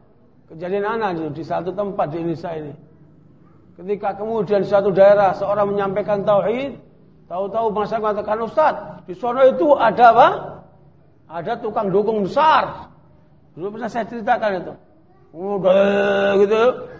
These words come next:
lawan gitu. Hah? Akhirnya dilawan sama ustaz itu. Ternyata dia ngacir itu. Nah,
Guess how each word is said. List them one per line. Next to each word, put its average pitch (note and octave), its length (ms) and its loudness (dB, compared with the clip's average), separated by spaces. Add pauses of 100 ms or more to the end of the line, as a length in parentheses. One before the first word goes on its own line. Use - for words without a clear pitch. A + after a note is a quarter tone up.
(120)
lawan G#3 400 -4
gitu. F#3 220 -4 (580)
Hah? D#3+ 320 -16 (160)
Akhirnya F#3+ 400 -4
dilawan C#4 400 4
sama G#3+ 240 -2
ustaz E3+ 240 -4
itu. D3 160 -8 (240)
Ternyata G3+ 400 -6
dia B3 460 -4 (180)
ngacir G#3 480 -12
itu. D3 160 -16 (680)
Nah, E3 80 -20